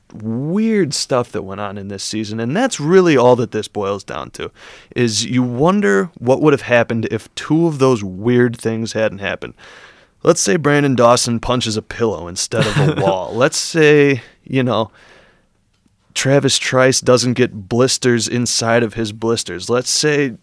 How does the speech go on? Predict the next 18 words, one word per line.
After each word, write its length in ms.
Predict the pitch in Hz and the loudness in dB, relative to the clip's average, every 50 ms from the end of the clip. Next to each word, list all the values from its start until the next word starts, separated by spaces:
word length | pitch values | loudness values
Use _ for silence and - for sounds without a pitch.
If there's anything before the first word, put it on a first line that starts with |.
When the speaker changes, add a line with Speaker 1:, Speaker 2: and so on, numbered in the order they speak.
| _ _ - | _ _ -14
Speaker 1:
Matt 380 | 147 127 139 147 156 156 - | -6 -2 0 2 2 2 0
Costello 560 | - - 156 156 151 - - 170 170 180 175 165 | 0 2 2 2 2 0 0 0 2 2 2 2
doesn't 420 | 151 165 175 175 156 185 175 - _ _ _ _ _ - | 4 4 4 4 2 -4 -6 -8 _ _ _ _ _ -10
kiss 260 | - - 202 190 - - | -6 -2 -2 -2 -2 -2
dirty 380 | 170 160 190 190 190 208 214 | -2 0 0 2 2 2 0
women. 460 | 208 208 247 254 247 233 160 123 - - 196 - - 247 214 - 233 214 - - | 0 0 0 0 2 0 0 0 2 2 2 6 6 6 6 6 4 2 2 2
<laughs> 540 | 247 - - - 156 170 156 - - - 151 | 2 0 0 -2 0 0 0 0 -2 -4 -6
Just 240 | - 123 131 120 - | -6 -4 -4 -4 -4
kidding. 240 | - 113 87 90 - - - - - - - _ _ - | -6 -6 -8 -8 -12 -16 -20 -20 -20 -20 -20 _ _ -2
Um, 400 | 131 135 135 131 120 104 101 - _ _ _ _ _ _ _ _ | 2 2 4 4 2 0 -2 -8 _ _ _ _ _ _ _ _
<laughs> 280 | _ _ _ _ _ - - - - - 190 | _ _ _ _ _ 0 0 0 2 0 2
like, 240 | 175 160 160 - | 2 2 2 0
what, 360 | 156 156 165 190 190 147 147 - - - - - - - - - - | 0 0 2 2 2 2 0 -6 -10 -18 -20 -20 -20 -20 -18 -10 -6
you 100 | 240 240 | -2 0
know, 140 | 196 139 151 | 2 2 2
what 320 | 165 175 160 165 208 220 | 0 0 2 4 4 4
happens? 840 | 185 - - 208 220 226 - - 123 - - - - - - - _ | 4 0 -2 -2 -4 -4 -4 -6 -8 -8 -8 -10 -10 -10 -12 -10 _
There's, 320 | 139 151 156 151 - - | -2 -2 -2 -2 -2 -4